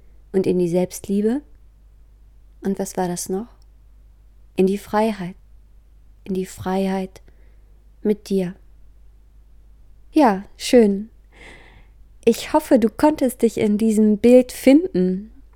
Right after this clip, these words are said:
Und ich weiß, dass viele im Moment ein bisschen müde sind. Viele von denen, die mit Menschen arbeiten oder, ja, die in den letzten Monaten auch so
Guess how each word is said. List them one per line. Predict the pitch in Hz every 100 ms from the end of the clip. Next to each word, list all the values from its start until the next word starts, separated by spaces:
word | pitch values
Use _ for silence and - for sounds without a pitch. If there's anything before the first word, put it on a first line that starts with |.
| -
Und | 202 208 - -
ich | 233 - - -
weiß, | 214 262 311 311
dass | - 220
viele | - 254 269 240 233 - - - -
im | 226 220
Moment | 226 214 214 214 -
ein | 208
bisschen | 202 214 - 208 202 196
müde | 208 220 180
sind. | 160 156 180 - - - -
Viele | - 262 269 220
von | - 202
denen, | 202 208 208 202
die | 190 190 190 - -
mit | 220 208
Menschen | 233 254 - 208 -
arbeiten | 180 175 175 170 - 170 175 170
oder, | 180 180 180 180 180 - -
ja, | 202 208
die | 208
in | 214
den | 214
letzten | 226 254 - 214
Monaten | 233 240 233 190
auch | - 202
so | - 202 202